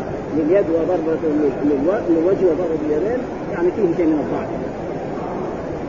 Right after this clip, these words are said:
ها، وهو: "وتربتها لنا طهورا إذا لم نجد الماء"،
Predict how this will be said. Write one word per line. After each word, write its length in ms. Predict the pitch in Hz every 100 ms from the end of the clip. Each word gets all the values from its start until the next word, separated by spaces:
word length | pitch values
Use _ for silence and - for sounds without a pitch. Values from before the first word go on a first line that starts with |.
| - 151
ها، 80 | 196
وهو: 240 | 180 180 139 - - -
"وتربتها 840 | 175 196 175 170 233 226 196 175
لنا 300 | 208 214 180 170
طهورا 280 | 165 233
إذا 320 | 220 180 180 170
لم 120 | 190 196
نجد 240 | 233 202
الماء"، 340 | 185 160 156